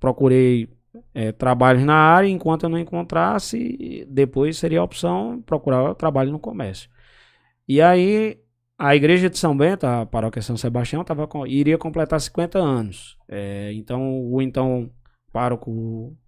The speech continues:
padre José de Andrade, né? Padre Andrade, muita gente conhece, soube que eu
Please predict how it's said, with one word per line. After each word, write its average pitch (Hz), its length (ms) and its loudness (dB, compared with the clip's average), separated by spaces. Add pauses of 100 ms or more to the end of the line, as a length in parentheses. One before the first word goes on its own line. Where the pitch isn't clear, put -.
padre 113 260 -6
José 113 320 -4
de 123 60 -4
Andrade, 147 400 0
né? 180 100 -6
Padre 110 280 -8
Andrade, 123 420 -8
muita 117 300 -12
gente 110 180 -10
conhece, 139 480 -4 (1300)
soube 143 380 4
que 131 120 -6
eu 117 80 -2